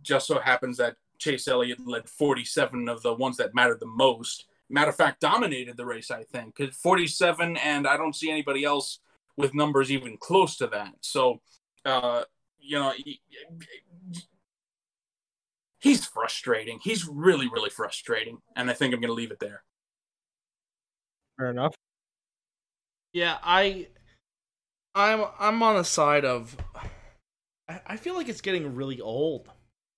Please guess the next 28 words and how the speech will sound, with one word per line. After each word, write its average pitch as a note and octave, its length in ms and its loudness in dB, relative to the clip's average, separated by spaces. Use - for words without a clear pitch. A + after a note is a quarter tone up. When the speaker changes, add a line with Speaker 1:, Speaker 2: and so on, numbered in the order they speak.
Speaker 1:
It D3+ 120 8
Speaker 3:
It's G#3+ 160 8
Speaker 1:
is. - 40 -6
Speaker 3:
getting F3 500 -4
really C4 380 -4
old. A#2 560 -2
Uh, C#3+ 420 2
he D4+ 240 2
is F#4 200 6
getting C3 320 0
older. A#2 640 -2
He's, D3+ 260 -10
you E3+ 200 -2
mentioned B2 340 -6
it. F#3 80 -6
He's E3+ 200 -10
thirty-five. C#3+ 840 -2
He's C#3+ 240 -8
been D#3 160 -2
in G#3+ 120 -6
this C#3+ 140 4
sport D#3 440 0
for, A#2+ 760 -4
uh, - 20 -14
I G#2+ 680 -4
don't A2 80 -4
know. G#2 460 -10
Um, A2 760 -8